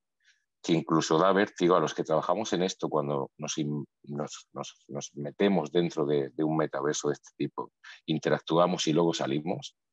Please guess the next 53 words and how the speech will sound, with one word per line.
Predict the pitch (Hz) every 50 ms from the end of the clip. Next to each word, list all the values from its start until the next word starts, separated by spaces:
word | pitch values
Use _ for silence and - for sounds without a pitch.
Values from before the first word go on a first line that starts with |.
| _ _ _ _ _ -
nos | 73 78 76
damos | 87 90 104 95 -
cuenta | 92 92 95 113 110
de | 98 87
que | 73 78
el | 76
tiempo | - 87 85 - 104
se | - 87
nos | 82 78 -
ha | 87 76
pasado | 82 80 - 87 95 78
como | 76 76 71
si | 71 73
fuéramos | - - 78 82 87 90 - -
en | 71
el | 65 64
Oculus, | - _ _ _ - - _ - -
exactamente | - - - _ - - 65 65 67 - 67
igual. | 69 - - _ _ _ _ _ _ _ _ _ _ _ _ -
Y | 78 80 80
da | 82 92
un | 104 -
poquito | 117 104 92 104 87 95 85
de | 80 80
miedo, | 87 92 87 76 69
¿no? | 87 113 123 -
Eh, | - 73 69 69 69
sobre | - 76 73 73 71
todo | - 82 82 87 90 - - - - - - _ -
para | 82 80 78
todos | - 98 101 - 95
aquellos | 87 - 92 92 95 90 -
que | - 90
hemos | 90 87 82 78
vivido | 82 82 82 90 92 85 80
lo | 73 73 71
más | 76 80 82 82 80 - - -
analógico | - 80 78 82 80 78 90 - - 85 78 73 - 80 - - _ _ _ _ _ _ - - _ _ _ _ _ -
y | 80 80
los | 80 80 - -
que | -
tenemos | 73 82 76 82 85 82 -
el | 92
placer | - - 80 - 85 82
de | 82 80
poder | 82 80 80 80 76
disfrutar | 82 73 - 76 76 82 80 80
y |
de | 78 78 78
construir | - 73 71 - - 73 73 73 71
lo | 73 67
más | 67 67 67
virtual. | 69 67 - - 101 107 -